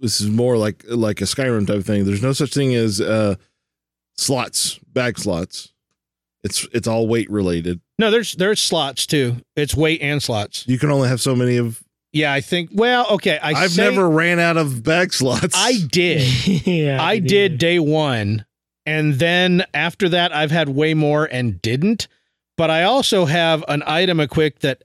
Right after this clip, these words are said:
Speaker 2: adds extra carry weight. I, I'm not sure, but I think it's weight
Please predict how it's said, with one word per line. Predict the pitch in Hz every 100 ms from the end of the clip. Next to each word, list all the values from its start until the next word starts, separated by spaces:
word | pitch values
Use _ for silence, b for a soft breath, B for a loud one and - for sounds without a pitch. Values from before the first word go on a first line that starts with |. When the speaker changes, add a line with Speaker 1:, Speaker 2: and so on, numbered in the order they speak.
| -
Speaker 2:
adds | 131 139 156 170 156 -
extra | 160 - - 170
carry | - 175 175 170
weight. | 175 180 185 - _ _ _ _ _ -
I, | 175 214 - _
I'm | 175 233
not | 269 208
sure, | - 247
but | 175 156
I |
think | 156 220
it's | 214 -
weight | 143 165 180